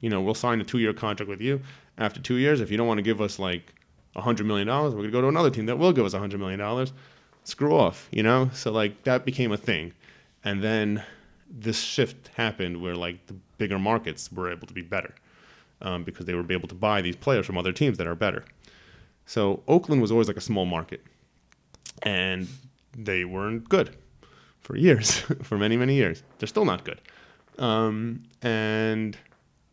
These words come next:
along comes this guy, Billy Beane, who's, like, a genius,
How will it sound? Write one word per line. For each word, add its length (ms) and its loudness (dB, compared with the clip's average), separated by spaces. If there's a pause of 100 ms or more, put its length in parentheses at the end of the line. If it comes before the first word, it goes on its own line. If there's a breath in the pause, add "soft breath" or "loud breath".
(220)
along 380 2
comes 220 -2
this 100 -2
guy, 220 0
Billy 280 0
Beane, 380 -4
who's, 180 -8
like, 320 -10 (640 soft breath)
a 80 -2
genius, 640 -6